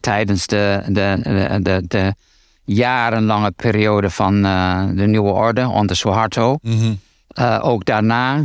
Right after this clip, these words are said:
Speaker 1: eh, zijn er pogingen geweest, vooral vanuit, eh, het onderwijssysteem, waar onderwijzers, eh, naar voren kwamen en zeggen: "Jij, wij worden gevraagd om dit verhaal te vertellen aan onze studenten, maar onze studenten weten inmiddels via de T V en via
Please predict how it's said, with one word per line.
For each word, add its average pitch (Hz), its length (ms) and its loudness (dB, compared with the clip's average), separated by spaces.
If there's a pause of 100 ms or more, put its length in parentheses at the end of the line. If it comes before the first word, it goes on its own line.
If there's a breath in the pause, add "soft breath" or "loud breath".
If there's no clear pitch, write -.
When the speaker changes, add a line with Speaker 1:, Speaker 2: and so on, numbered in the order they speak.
(160)
Speaker 1:
eh, 107 240 0
zijn 104 240 0
er 104 80 0
pogingen 110 560 2
geweest, 104 460 0
vooral 113 320 0
vanuit, 107 580 -2
eh, 101 420 0
het - 140 -4
onderwijssysteem, 92 1200 0 (360)
waar 101 140 0
onderwijzers, 113 800 0
eh, 101 300 -2
naar 101 220 0
voren 98 340 0
kwamen 101 400 0
en 95 80 2
zeggen: 98 300 0
"Jij, 107 240 0 (220)
wij 117 240 0
worden 110 240 0
gevraagd 104 520 -2
om 107 280 0
dit 113 160 -2
verhaal 120 340 0
te 131 120 -4
vertellen 110 600 -2
aan 110 200 0
onze 110 340 0
studenten, 110 680 0
maar 113 100 2
onze 117 300 0
studenten 113 460 -2
weten 104 340 2
inmiddels 104 340 0
via 107 260 2
de 98 120 0
T - 80 -12
V 120 520 2
en 101 180 0
via 101 400 0